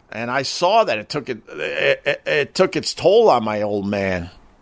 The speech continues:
He hated the fact that he was old enough to, uh, see everybody around him dying that he once, uh,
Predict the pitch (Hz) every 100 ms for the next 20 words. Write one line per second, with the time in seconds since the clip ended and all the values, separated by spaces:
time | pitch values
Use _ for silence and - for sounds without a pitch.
0 | _ _ - 196 127 143 208 214 120 104
1 | - 120 107 123 110 107 - - - _
2 | _ _ 131 131 117 131 123 117 113 -
3 | 117 104 101 98 - 98 92 87 - -
4 | 135 120 113 98 110 107 104 104 101 98
5 | 82 104 101 101 95 92 - - - -
6 | - - - - _ - 101 101 101 104
7 | 95 - 98 95 92 92